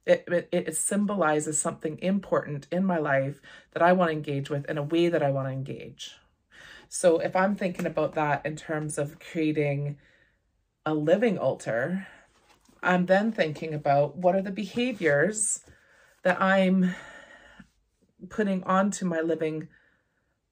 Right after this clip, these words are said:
altar? What are the behaviors that are gonna be like the things I place on my altar? So if I create this sacred, I'm looking there because my altar is right there. So that's why I keep, my eye keeps being drawn that way.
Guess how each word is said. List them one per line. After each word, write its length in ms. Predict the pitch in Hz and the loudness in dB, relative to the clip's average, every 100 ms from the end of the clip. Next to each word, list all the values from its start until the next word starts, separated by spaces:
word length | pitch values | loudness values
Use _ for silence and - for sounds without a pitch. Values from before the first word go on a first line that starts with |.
| - | 2
altar? 400 | 185 185 147 139 | 2 2 -2 2
What 180 | 175 185 | 6 6
are 60 | |
the 80 | 185 | 4
behaviors 680 | 180 175 202 202 185 156 156 | -2 -4 -4 -2 2 2 2
that 120 | 156 | -2
are 80 | 156 | 0
gonna 220 | 170 170 | 0 -2
be 220 | 170 156 | -2 0
like 520 | 156 165 175 139 - | 2 2 2 0 -8
the 80 | 160 | -8
things 340 | 156 151 151 | -4 -4 -2
I 80 | 147 | -4
place 580 | 143 - 165 139 147 - - | -4 -2 -2 -2 -2 -4 -4
on 140 | 147 | -6
my 120 | 147 | -4
altar? 340 | 147 147 147 135 | -4 -4 -6 -8
So 160 | 143 | -6
if 80 | 185 | 0
I 140 | 190 214 | 0 0
create 400 | - 175 151 151 | -2 -2 -2 -2
this 160 | 147 | -4
sacred, 260 | 156 143 147 | -4 -4 -4
I'm 80 | 160 | -6
looking 260 | 175 143 | -8 -6
there 140 | 127 127 | -4 -6
because 260 | - 147 | -8 -10
my 100 | 143 | -8
altar 280 | - 147 - | -6 -6 -8
is 120 | 151 | -8
right 160 | - - | -8 -6
there. 160 | - | -10
So 160 | - - | -6 -6
that's 160 | 151 - | -4 -4
why 100 | 151 | -6
I 40 | |
keep, 220 | 151 170 | -6 -8
my 200 | 151 156 | -4 -2
eye 60 | 143 | -4
keeps 260 | - - | -6 -12
being 180 | - 151 | -10 -8
drawn 260 | 143 147 160 | -4 -4 -4
that 200 | 147 - | -8 -6
way. 200 | 165 | -6